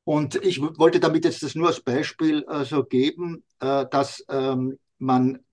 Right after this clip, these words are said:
Dinge, die man liest und die man hört, äh, fantastisch klingen, aber wenn man dann selber das vor Ort sieht, ähm, das eigentlich das Aha-Erlebnis dann natürlich verstärkt. Und ich hab halt das Glück,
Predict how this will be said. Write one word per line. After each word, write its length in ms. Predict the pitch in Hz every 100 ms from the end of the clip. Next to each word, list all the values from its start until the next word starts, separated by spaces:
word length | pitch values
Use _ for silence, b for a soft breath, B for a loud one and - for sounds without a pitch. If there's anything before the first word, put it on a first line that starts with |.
| -
Dinge, 200 | 185 180
die 100 | 147
man 160 | 127
liest 460 | 113 147 202 - -
und 280 | 135 117 -
die 100 | 123
man 360 | 117 107 101 - -
hört, 540 | 120 135 202 - -
äh, 200 | - 123
fantastisch 640 | 117 127 123 123 - 120 -
klingen, 400 | 143 165 190 -
aber 300 | - 143 135
wenn 140 | 151
man 200 | 156 147
dann 280 | 135 131 127 -
selber 520 | - - 190 202 143
das 240 | 135 120
vor 240 | - 131 117
Ort 240 | 123 113
sieht, 500 | - 139 180 - - B B B _ _ _ -
ähm, 480 | 139 127 131 131 - _ _ - -
das 360 | 143 - -
eigentlich 640 | 139 143 135 143 - - 139
das 220 | 143 131 135
Aha-Erlebnis 880 | 123 139 143 143 123 127 135 117
dann 160 | 139 131
natürlich 400 | 123 131 123 120
verstärkt. 600 | 120 - 117 123 139 -
Und 140 | 127
ich 140 | 123 143
hab 160 | 139
halt 180 | 135 120
das 260 | 127 - -
Glück, 460 | 147 180 - -